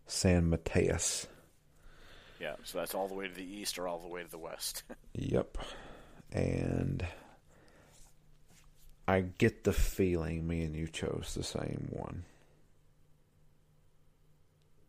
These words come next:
Speaker 1: Did you choose Hikmet?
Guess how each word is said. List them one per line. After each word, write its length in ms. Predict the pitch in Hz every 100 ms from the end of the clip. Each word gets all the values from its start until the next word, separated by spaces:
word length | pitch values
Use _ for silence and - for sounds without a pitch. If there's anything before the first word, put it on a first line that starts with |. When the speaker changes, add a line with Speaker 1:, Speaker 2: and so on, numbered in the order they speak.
| _ - - - _ _ -
Speaker 1:
Did 240 | - 82 -
you 100 | 90
choose 500 | - - 95 92 85 -
Hikmet? 540 | 95 - - 95 -